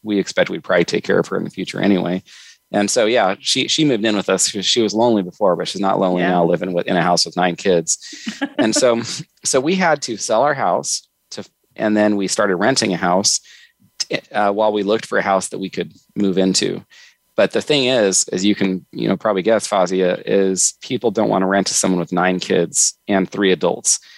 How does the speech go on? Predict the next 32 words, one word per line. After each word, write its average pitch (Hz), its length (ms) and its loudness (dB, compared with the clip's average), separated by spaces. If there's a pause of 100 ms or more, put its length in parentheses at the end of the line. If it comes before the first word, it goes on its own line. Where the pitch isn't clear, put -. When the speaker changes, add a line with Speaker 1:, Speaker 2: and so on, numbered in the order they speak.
(320)
Speaker 1:
And 101 540 0
my 95 140 0
mom 95 220 0
had 92 160 2
a, 87 200 0
has 92 220 0
a 98 60 -2
little 90 200 0
dog. 87 400 0 (140)
And 92 300 0
so 98 420 2 (100)
we 113 120 0
were 131 180 2
only 131 380 0
able 110 200 2
to 90 120 -8
find 87 560 0 (420)
this 95 280 0
house 98 320 0
that 92 80 -4
was 87 180 0
forty-five 107 720 0
hundred 98 220 -6
square 87 280 2
feet, - 340 -10 (340)
which 101 200 0
is, 92 380 0
you 101 180 -2
know, 92 120 2
incredibly 98 580 0 (300)
large, 90 540 0 (120)
um, 87 340 0